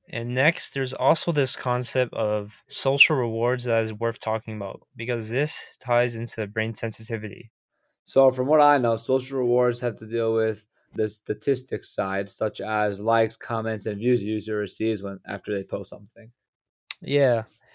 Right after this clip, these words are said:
Speaker 1: they basically deliver a sense of pleasure and satisfaction to the user when they see these numbers increase, which is why it is rewarding to them.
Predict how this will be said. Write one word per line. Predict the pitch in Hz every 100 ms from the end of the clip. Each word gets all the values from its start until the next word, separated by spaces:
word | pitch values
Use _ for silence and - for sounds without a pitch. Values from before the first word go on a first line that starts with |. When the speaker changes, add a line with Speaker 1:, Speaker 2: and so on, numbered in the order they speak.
| _ -
Speaker 1:
they |
basically | 120 147 151 175 214 202
deliver | 143 139 135 135 139
a | 127
sense | - 131 -
of | 117
pleasure | - 127 123 143 151
and | - 123 113
satisfaction | 127 123 - - 117 - 110 107
to | 110
the | 110
user | 107 107 101 98 - _ - _
when | 120 117
they | 117
see | - 135 139
these | 165 143
numbers | 135 135 135
increase, | 120 117 - 123 139 -
which | 123 -
is | 117 107
why | 110 117
it | 123 123
is | 117
rewarding | 110 104 110 107 104
to | 104
them. | 98 95